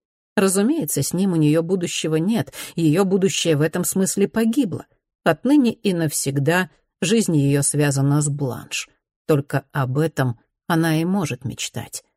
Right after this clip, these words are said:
Все мрачнее становилось у нее на душе. На глаза опять набежали слезы. Плакать нельзя. Джеффри рассердится, увидев ее в слезах. Чтобы хоть чем-то развлечься,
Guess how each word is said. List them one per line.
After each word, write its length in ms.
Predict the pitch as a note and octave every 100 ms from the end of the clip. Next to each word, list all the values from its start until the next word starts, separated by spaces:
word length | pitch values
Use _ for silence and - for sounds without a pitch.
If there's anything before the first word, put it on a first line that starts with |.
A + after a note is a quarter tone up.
| _ _ _ _ _ _ _ -
Все 220 | - C4+
мрачнее 600 | D4 D3 C3 - D3+ E3+
становилось 680 | - E3 D3 C3 C3+ C3+ -
у 40 |
нее 280 | C3 C3 B2
на 140 | B2+ B2
душе. 460 | C#3 - - C#3 - _ _ _ _ -
На 120 | E3+
глаза 460 | C#3+ C#3+ D3 F3
опять 360 | E3 - G#3 -
набежали 460 | C#3 B2+ C3 C3 D3+
слезы. 560 | - G3 F#3+ C3+ B2 - - - -
Плакать 420 | G#3 G#3 G3 -
нельзя. 540 | G3 G#3 G3 G#3 C3 - _ _ -
Джеффри 320 | F#3 F3 E3+
рассердится, 880 | D#3+ E3 - B3 E3 C#3 - D3+ A#2+ - _
увидев 420 | G#3 D3+ C#3+ C3+
ее 260 | C#3+ C3 C#3
в 60 |
слезах. 580 | - D#3+ D3+ D3 - - _ _ _ _ _ _
Чтобы 340 | - - A3+
хоть 280 | A3 G3+ -
чем-то 440 | - - G#3+ D3+ C3
развлечься, 760 | C#3 C3+ E3 F#3 - - B2